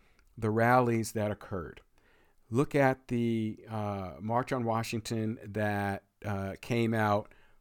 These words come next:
for, uh, in, in nineteen sixty-three for the, uh, you know, peace, jobs, and freedom, uh, and heard Doctor King give his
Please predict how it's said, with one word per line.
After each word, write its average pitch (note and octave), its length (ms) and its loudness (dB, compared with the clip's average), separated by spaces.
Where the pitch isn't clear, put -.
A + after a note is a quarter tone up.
for, G#2+ 800 0
uh, G2 420 -6
in, G2+ 120 -10
in G2+ 220 -6
nineteen G#2+ 340 -4
sixty-three A2 680 -4
for G#2+ 440 0
the, G2+ 380 -2
uh, F#2 300 -6
you G2 100 -8
know, F2 160 -14
peace, C3 520 -2
jobs, A2 600 2
and G#2 180 -10
freedom, B2+ 560 -2
uh, F#2+ 140 -8
and G#2 480 -4
heard A#2+ 400 2
Doctor G#2+ 300 -2
King A2+ 360 -2
give G#2+ 300 0
his G#2+ 440 0